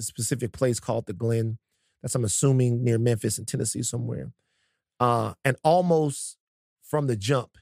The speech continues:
it takes you on this journey. And this journey gets so deep,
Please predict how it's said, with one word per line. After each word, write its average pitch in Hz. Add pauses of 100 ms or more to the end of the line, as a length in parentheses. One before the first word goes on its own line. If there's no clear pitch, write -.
(720)
it 127
takes 131
you 127
on 113
this 104
journey. 110 (680)
And 127
this 123
journey 117
gets 107
so 120
deep, 113